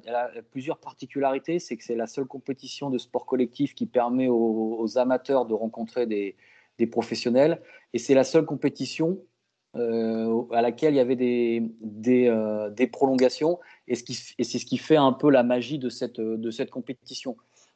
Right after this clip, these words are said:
Donc aujourd'hui, euh, c'est, euh, pour l'instant, il n'y en a pas. Alors, est-ce que ça avantage les pros ? Est-ce que ça avantage les amateurs ? Quand on regarde les matchs, bah, franchement, il y a pas, je pense que ça s'équilibre, ça n'avance,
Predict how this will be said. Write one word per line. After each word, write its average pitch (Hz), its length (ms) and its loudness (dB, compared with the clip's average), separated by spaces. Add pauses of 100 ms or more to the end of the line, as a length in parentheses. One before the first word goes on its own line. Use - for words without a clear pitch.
Donc 123 160 -6
aujourd'hui, 156 800 0 (260)
euh, 110 360 0
c'est, 123 520 0
euh, 110 500 -2
pour 120 140 -6
l'instant, 117 320 -6
il 110 80 -4
n'y 107 40 -10
en 107 60 -8
a 101 60 -10
pas. 151 320 0
Alors, 110 220 -4
est-ce 120 100 -10
que 143 100 -10
ça 151 160 -4
avantage 139 420 -4
les 135 120 -2
pros ? 143 340 2
Est-ce 139 120 -6
que 117 80 -14
ça 117 120 -8
avantage 120 400 -4
les 117 140 -6
amateurs ? 120 480 -4 (380)
Quand 117 200 -6
on 127 40 -2
regarde 135 340 0
les 135 80 6
matchs, 139 400 -2
bah, 101 300 -6
franchement, 131 420 -10
il 113 60 0
y - 20 2
a 101 60 -2
pas, 113 340 -2
je - 100 -14
pense 113 200 -10
que - 80 -20
ça 113 160 -6
s'équilibre, 131 560 0
ça 104 180 -6
n'avance, 107 420 -6